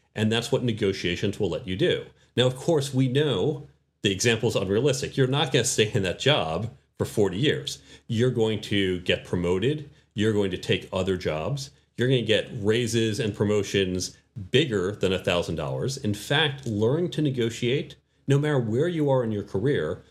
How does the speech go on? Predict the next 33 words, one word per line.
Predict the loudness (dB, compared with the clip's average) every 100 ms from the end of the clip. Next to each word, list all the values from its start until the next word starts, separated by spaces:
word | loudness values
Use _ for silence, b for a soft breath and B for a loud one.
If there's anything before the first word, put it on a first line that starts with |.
| B -4
can | -2
add | 2 0 0
tens | -6 0 2 2
of | -2
thousands, | 0 2 2 0 0 -4 B B -4
easily | -2 0 0 0
hundreds | -2 0 0 2 -2
of | -4 0
thousands | 0 2 0 -2
of | -2
dollars | 0 0 -2 -4 -6 -12 _ _ _
to | 2
your | 2
lifetime | 2 -2 -2 -4 0
earnings. | 0 0 -6 -16 -20 _ _ _ _
Now, | 0 2
we're | 2 -2
just | -4 0 2 0
taking | 0 0 2 2 2 0 -4 -8 _ _
cash | -2 0 0 -2
compensation | -2 -2 0 0 0 -6
here. | -8 -14 -18 _ _ _
Of | -2
course, | -2 0
we | 0
talked | 0 0
about | 0 0
negotiations, | -4 0 0 0 -2 -2 -8 -10 -4
uh, | -2 -2 -2
compensations | 0 0 2 0 0 -4 -4
more | -2 0
than | 0
that. | -2 -2 -6